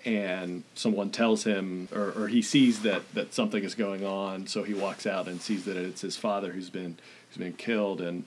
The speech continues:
um, I'll read a little bit, uh, from it there. "When Matt stood up again from his father's side, he was a man new created by rage. All that he had been and thought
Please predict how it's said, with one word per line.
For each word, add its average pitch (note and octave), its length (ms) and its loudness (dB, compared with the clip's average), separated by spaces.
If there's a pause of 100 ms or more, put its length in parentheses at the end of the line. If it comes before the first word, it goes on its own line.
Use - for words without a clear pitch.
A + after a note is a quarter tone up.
um, F2 260 -8
I'll G#2+ 120 2
read A#2 220 8
a G#2 60 4
little F#2+ 200 -4
bit, F2 260 -4 (520)
uh, F2 220 -4
from G2+ 260 -2
it F#2 120 -8
there. F2+ 280 -6 (640)
"When B2 160 8
Matt C3+ 260 6
stood D3 240 6
up B2+ 160 6
again A#2 340 6
from A2 180 4
his G#2 140 2
father's G#2 380 2
side, G2 440 2
he A#2+ 180 4
was G2 440 0
a A2 60 -2
man G2+ 420 0
new A2 160 2
created F#2+ 600 -2
by E2+ 140 0
rage. E2+ 680 -4 (440)
All A#2 240 6
that A#2+ 160 4
he B2+ 120 6
had G#2 160 4
been G#2 600 2
and F#2+ 200 -6
thought F#2+ 400 -2